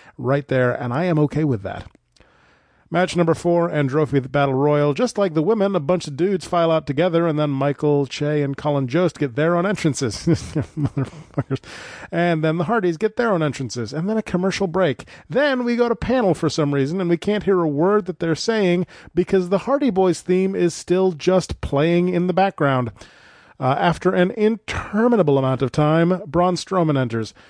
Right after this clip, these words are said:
Che and Jost just immediately leave the ring and go underneath it. They are really rushing through this. It's about eight people get eliminated almost immediately.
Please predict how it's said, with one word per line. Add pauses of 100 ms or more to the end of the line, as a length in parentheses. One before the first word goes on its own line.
(220)
Che
and
Jost
just
immediately
leave
the
ring
and
go
underneath
it.
They
are
really
rushing
through
this.
It's
about
eight
people
get
eliminated
almost
immediately.